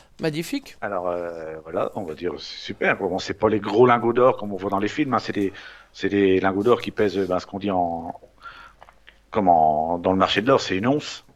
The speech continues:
Speaker 2: Ça, c'est trente, euh, trente et un grammes à peu près.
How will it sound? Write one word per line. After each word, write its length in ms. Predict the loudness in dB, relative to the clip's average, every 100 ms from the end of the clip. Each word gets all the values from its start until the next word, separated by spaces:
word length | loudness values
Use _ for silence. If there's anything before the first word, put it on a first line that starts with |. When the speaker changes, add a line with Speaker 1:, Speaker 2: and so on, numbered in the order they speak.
| _ -6
Speaker 2:
Ça, 180 | 0 0
c'est 140 | 0
trente, 320 | -2 -6 -2
euh, 320 | 0 2 0
trente 260 | 0 -2 2
et 40 |
un 100 | 2
grammes 220 | 4 2 2
à 80 |
peu 100 | -2
près. 240 | -2 -4